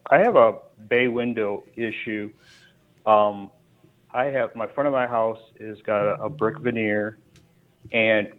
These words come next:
what I was doing in a summer inspection of the, the, of the bay window, and when they built the house in ninety-eight, to the,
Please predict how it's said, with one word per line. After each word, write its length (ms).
what 180
I 280
was 140
doing 220
in 80
a 200
summer 280
inspection 680
of 400
the, 220
the, 400
of 200
the 60
bay 220
window, 640
and 100
when 100
they 140
built 300
the 80
house 340
in 140
ninety-eight, 800
to 160
the, 220